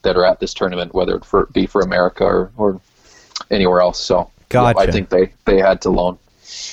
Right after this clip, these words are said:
Speaker 2: I'm just looking at the, uh, the list right now in terms of the, the Canadian roster. Obviously, Shane Wright, uh, is a name that people will know.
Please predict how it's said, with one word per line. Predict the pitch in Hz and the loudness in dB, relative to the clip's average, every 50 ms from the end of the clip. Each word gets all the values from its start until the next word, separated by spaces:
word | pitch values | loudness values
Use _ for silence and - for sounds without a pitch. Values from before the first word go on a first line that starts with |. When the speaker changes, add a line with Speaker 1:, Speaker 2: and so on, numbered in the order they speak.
| - - - - | -18 -16 -6 -2
Speaker 2:
I'm | 107 113 | 0 0
just | 131 147 151 | 2 2 0
looking | 175 147 160 160 | 0 0 0 0
at | 151 - | 0 0
the, | - 143 135 131 131 | 2 2 4 4 4
uh, | 123 123 120 | 4 4 2
the | 110 98 117 117 | 2 2 2 2
list | 113 120 139 151 143 - - - | 4 4 4 2 2 0 -2 -2
right | 131 131 131 123 117 - | 0 2 4 2 2 2
now | 110 113 127 127 127 120 104 104 | 2 2 2 2 2 4 4 4
in | 107 104 101 | 2 2 0
terms | - 120 113 110 | 0 -2 0 0
of | 104 | 0
the, | 95 107 104 101 104 104 | 0 0 2 2 2 2
the | 92 104 | 2 0
Canadian | - - 120 113 117 113 104 98 | 0 0 0 2 2 2 2 2
roster. | 98 107 107 110 123 110 - - 104 101 | 2 4 4 4 2 0 0 0 2 2
Obviously, | 101 104 101 - 107 | 2 2 0 0 -2
Shane | - - - 135 127 117 110 | -2 0 0 0 2 2 2
Wright, | 104 107 117 120 127 127 123 - | 2 4 4 4 2 0 0 0
uh, | 123 113 110 95 | 2 2 2 2
is | 110 110 | 2 2
a | 120 | 2
name | 113 117 120 120 117 | 2 2 2 2 2
that | 110 - | 0 0
people | 123 - 123 113 | 0 0 2 2
will | 110 113 117 | 4 4 4
know. | 113 117 117 117 117 117 110 | 4 4 4 4 4 4 2